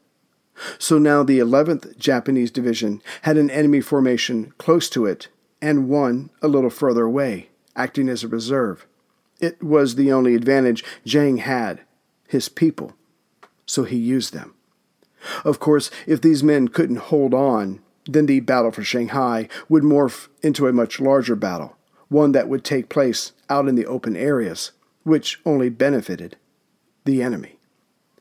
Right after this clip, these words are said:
As the Eleventh Chinese moved out for Liaodian, they would find that the enemy was already there.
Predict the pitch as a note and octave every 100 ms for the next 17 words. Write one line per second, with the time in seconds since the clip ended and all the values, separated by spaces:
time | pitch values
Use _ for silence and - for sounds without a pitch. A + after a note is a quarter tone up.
0 | _ _ _ _ - - D#3+ D3 D3 D3
1 | D#3 E3+ D#3+ - E3 D3 C#3 B2+ A2+ -
2 | D3 D3+ C3 C3+ A#2 - D3+ C#3+ C3 B2
3 | A#2+ A#2+ A#2+ G#2+ F#2+ _ - - D#3 D3
4 | - D3+ C#3+ B2+ A2+ - - - C3+ C3
5 | A2+ E3 D3+ A2+ G#2 C3 _ _ _ _
6 | _ - D3 C3 B2 A2 G#2 G2+ B2+ F#2